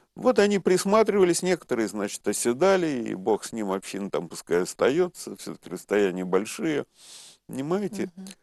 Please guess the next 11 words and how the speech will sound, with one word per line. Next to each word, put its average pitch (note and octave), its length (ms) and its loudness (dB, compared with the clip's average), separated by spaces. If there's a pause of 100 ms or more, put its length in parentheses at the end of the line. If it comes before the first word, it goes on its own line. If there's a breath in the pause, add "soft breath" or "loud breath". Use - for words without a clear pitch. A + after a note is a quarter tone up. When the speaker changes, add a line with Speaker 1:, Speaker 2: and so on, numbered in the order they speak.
(180)
Speaker 1:
Но D3 420 0 (840)
среди D3+ 400 2
этих B2 280 -2
переселенцев C3+ 960 0 (420 soft breath)
была C#3 320 4
масса D3+ 440 2
людей, B2 400 0
которые G2+ 420 2
в F#2 80 -4
новых D#3+ 380 -2
условиях B2+ 720 -2